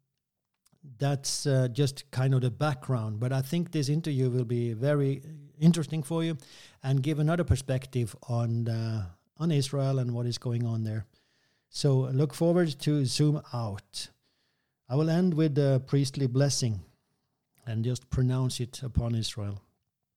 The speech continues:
"יברכך אדוני וישמרך. יאר אדוני פניו אליך ויחונך. יישא אדוני פניו אליך וישם לך שלום."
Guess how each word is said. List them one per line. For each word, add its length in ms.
"יברכך 680
אדוני 800
וישמרך. 840
יאר 400
אדוני 420
פניו 420
אליך 440
ויחונך. 760
יישא 540
אדוני 580
פניו 380
אליך 400
וישם 580
לך 260
שלום." 540